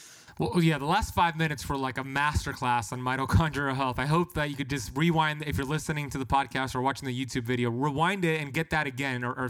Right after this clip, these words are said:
maybe a couple times, because that was so good, right? You're talking about, are you referring to a senescent cell, a cell that's no longer living? And then what happens is it, it switches its, uh, fuel source to sugar, and then can it potentially duplicate and then replicate into other cells?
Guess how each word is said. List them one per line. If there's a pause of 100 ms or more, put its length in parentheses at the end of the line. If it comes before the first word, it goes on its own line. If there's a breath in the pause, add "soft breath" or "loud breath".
maybe
a
couple
times, (600 loud breath)
because
that
was
so
good,
right?
You're
talking
about,
are
you
referring
to
a
senescent
cell,
a
cell
that's
no
longer
living? (300 loud breath)
And
then (180)
what
happens
is
it,
it
switches
its,
uh,
fuel
source
to
sugar,
and
then
can
it
potentially
duplicate
and
then
replicate
into
other
cells?